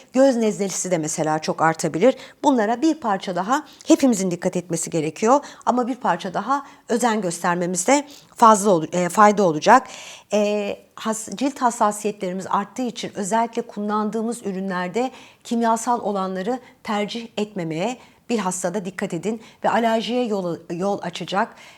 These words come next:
e, özellikle işte içinde çok fazla katkı maddesi bulunan gıdalardan da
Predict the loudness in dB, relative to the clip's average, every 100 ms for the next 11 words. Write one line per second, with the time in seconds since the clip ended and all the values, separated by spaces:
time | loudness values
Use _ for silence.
0 | -6 -4 -2 -2 0 2 0 -2 -4 -2
1 | -2 -6 -8 -6 -6 -4 -4 -6 -4 -4
2 | -4 -6 -10 -6 -4 -4 -4 -8 -8 -10
3 | -4 -2 -2 -4 -18 -8 -2 0 2 2
4 | 0 -2 -4 0 -2